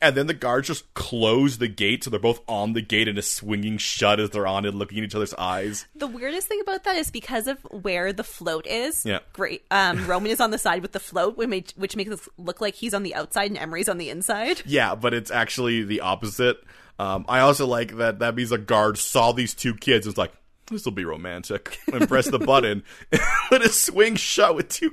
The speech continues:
Speaker 1: kids on it rather than be like, "Hey, get off the gate."
Speaker 2: Well, Kevin, not all S C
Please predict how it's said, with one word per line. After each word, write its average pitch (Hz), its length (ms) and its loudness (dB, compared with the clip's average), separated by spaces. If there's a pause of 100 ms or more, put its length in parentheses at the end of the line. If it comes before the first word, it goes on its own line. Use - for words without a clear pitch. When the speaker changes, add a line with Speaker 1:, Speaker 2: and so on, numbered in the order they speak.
Speaker 1:
kids 196 360 4
on 113 200 -2
it 120 60 -2
rather 131 180 4
than 131 80 -6
be 135 80 0
like, 123 160 -2 (240)
"Hey, 202 380 4 (520)
get 277 160 2
off 269 160 2
the 208 80 4
gate." 220 540 4 (160)
Speaker 2:
Well, 254 100 -8
Kevin, 294 340 -8
not 285 280 -4
all 254 260 -2
S 240 220 -4
C 240 120 -8